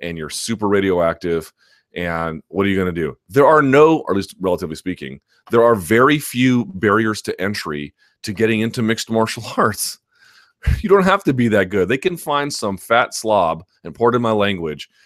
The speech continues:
to put up against him at a local show. If you don't think that would happen, that would happen in an instant. Please go to your local M M A show.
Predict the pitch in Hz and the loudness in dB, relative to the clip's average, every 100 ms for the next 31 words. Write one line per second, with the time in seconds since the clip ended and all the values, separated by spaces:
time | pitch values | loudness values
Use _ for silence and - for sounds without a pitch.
0 | _ - 101 139 123 120 117 - 113 98 | _ -16 -4 0 2 2 -2 -4 -4 -2
1 | 92 90 104 95 85 82 73 76 120 143 | -2 -2 -2 -4 -8 -6 -6 -4 -4 -4
2 | 131 135 131 123 127 120 117 110 110 117 | -4 -4 0 0 0 0 0 0 0 0
3 | 110 120 - 113 110 110 104 - 131 143 | -2 -4 -8 -8 -8 -8 -10 -6 -6 -6
4 | - 101 - 117 143 156 - 127 117 110 | -6 -6 -6 -4 -4 -4 2 2 4 2
5 | 101 92 107 110 82 104 98 95 - 80 | 2 4 2 2 0 2 2 0 0 -2
6 | 67 | -4